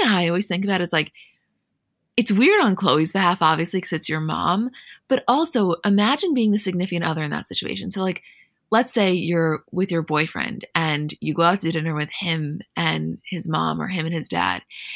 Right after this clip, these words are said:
and he's being a little touchy-feely. I feel like in that situation, I would be the one to be like, "No, not now. We can do it later."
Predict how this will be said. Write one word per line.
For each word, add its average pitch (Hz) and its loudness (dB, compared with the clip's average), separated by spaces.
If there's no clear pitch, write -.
and 202 4
he's 254 0
being 196 2
a 180 0
little 170 0
touchy-feely. 170 -4
I 220 4
feel 320 2
like 285 2
in 190 2
that 202 2
situation, 196 0
I 208 6
would 240 2
be 196 2
the 170 0
one 160 0
to - -10
be 170 -8
like, 160 -8
"No, 160 -4
not 175 -6
now. 160 -2
We 151 -4
can 160 -6
do 156 -6
it - -6
later." - -10